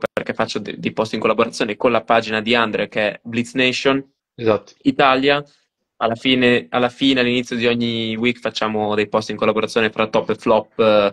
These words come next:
Speaker 1: poi ve ne parlerà meglio lui. E basta, mo-, molto semplicemente, eh, que-, queste sono le mie pagine.
Speaker 2: <laughs> Grazie Teo, grazie Teo del, di essere venuto come sempre, è sempre un piacere
Speaker 1: Gra-,
Speaker 2: ritrovarti.
Speaker 1: grazie a voi.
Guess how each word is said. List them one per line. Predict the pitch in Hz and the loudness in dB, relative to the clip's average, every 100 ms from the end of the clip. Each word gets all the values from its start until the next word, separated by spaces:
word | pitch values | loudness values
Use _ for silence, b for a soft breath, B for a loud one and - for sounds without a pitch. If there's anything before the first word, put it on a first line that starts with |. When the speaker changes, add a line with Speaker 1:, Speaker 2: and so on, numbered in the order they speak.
| B B | B B
Speaker 1:
poi | 113 | -2
ve | 113 | 0
ne | 110 | 0
parlerà | 110 107 107 | 0 2 2
meglio | 107 107 127 | 0 0 0
lui. | 131 110 131 B B B B B | 2 0 -2 B B B B B
E | - 123 120 117 | -4 2 4 4
basta, | 110 104 - - 123 101 | 4 0 0 2 2 2
mo-, | 104 101 | -2 -14
molto | 92 95 104 101 | -16 -12 -12 -12
semplicemente, | - 107 98 - 107 104 101 - 95 - - - _ _ _ _ _ _ | -14 -14 -14 -10 -8 -6 -6 -2 -2 -2 -6 -12 _ _ _ _ _ _
eh, | - - - - | -18 -18 -10 2
que-, | 135 | 4
queste | 147 156 156 | 4 2 0
sono | - 143 | 0 0
le | 135 131 | 2 0
mie | 127 | -2
pagine. | 120 92 - - - _ | -2 -6 -8 -16 -18 _
Speaker 2:
<laughs> | - 151 - 151 _ | -2 -2 0 -4 _
Grazie | 107 110 101 _ _ _ - - 101 | -2 0 0 _ _ _ -20 -16 -8
Teo, | 104 104 | -4 -4
grazie | 104 117 - 113 | -4 -8 -8 -6
Teo | 127 | -4
del, | 117 113 113 110 | -4 -4 -6 -6
di | 110 | -10
essere | 113 - 113 | -16 -16 -16
venuto | 120 110 107 | -16 -16 -14
come | 110 | -14
sempre, | 107 127 120 117 | -12 -12 -10 -12
è | |
sempre | 117 113 | -10 -12
un | 104 | -8
piacere | 110 123 | -2 -2
Speaker 1:
Gra-, | 101 101 | -2 -6
Speaker 2:
ritrovarti. | 92 101 95 87 - 127 | -10 -8 -8 -10 -14 -4
Speaker 1:
grazie | 123 135 - | -2 0 0
a | 123 | 0
voi. | 117 104 | 0 -2